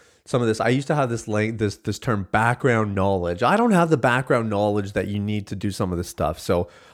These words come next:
I don't know. I mean, uh, you know, like, this was easy for me in grade one, but I, I'm lacking the background knowledge."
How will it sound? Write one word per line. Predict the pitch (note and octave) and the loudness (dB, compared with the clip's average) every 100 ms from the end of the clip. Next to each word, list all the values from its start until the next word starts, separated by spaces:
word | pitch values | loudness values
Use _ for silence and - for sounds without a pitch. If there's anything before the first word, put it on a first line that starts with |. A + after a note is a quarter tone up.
| - | -4
I | B2 | 2
don't | D#3+ C3+ | 4 6
know. | A#2+ G2+ | 4 4
I | F2 | 2
mean, | G2 F#2+ | -2 -2
uh, | F2+ F2 E2 - | -2 -2 -4 -4
you | A2 A#2+ | 0 4
know, | A2+ | 4
like, | G2+ G2 F#2+ - | 4 0 0 -6
this | B2 D3+ D3+ | -8 -6 -4
was | A2 | -4
easy | A#2 | -2
for | G2+ G2+ | -4 -2
me | G2+ | 0
in | F#2+ | 0
grade | G2 F#2+ | 0 0
one, | F2+ G2+ F#2 | 0 0 0
but | F2 E2+ - - - | -2 -4 -8 -20 -4
I, | - A2 A2+ | 0 2 0
I'm | B2 | 0
lacking | C#3+ C#3+ C#3+ C3 | 0 0 0 -2
the | |
background | F#2 - G#2 G2+ - G#2 F#2 F#2+ | -4 -2 -2 -2 -2 -2 -2 -4
knowledge." | F2+ F2 D#2+ G2 - | -4 -4 -6 -10 -14